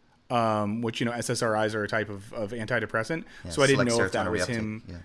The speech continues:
Speaker 1: Yeah, so I was like, "Oh, is that him, like, commenting on, you know, going through an experience of being depressed and do, taking medication or whatever?" I don't know, but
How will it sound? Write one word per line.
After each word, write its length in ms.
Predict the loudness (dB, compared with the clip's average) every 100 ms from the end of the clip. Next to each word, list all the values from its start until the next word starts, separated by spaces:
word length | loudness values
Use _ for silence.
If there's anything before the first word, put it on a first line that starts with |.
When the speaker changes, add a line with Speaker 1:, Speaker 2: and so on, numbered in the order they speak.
| -18 -20
Speaker 1:
Yeah, 540 | -12 -2 2 4 2 0
so 140 | -2
I 40 | -2
was 100 | 0
like, 100 | 2
"Oh, 120 | 2
is 80 | 2
that 180 | 2 0
him, 220 | 0 -4
like, 180 | -4 -6
commenting 520 | -4 -2 -2 -6 -6 -8
on, 580 | -6 -4 -4 -4 -6 -10 -18 -20 -20 -20 -20 -20 -20 -16 2
you 140 | 4
know, 160 | 4 2
going 320 | 4 4 2
through 160 | 0
an 60 | -2
experience 260 | -2 -4 -4
of 80 |
being 140 | -4 -4
depressed 380 | -2 -2 -2 -4
and 100 | -4
do, 400 | -6 -6 -10 -6
taking 240 | -6 -6
medication 440 | -6 -6 -8 -8
or 20 | -8
whatever?" 240 | -8 -6
I 80 | -6
don't 120 | -6
know, 160 | -6 -8
but 160 | -12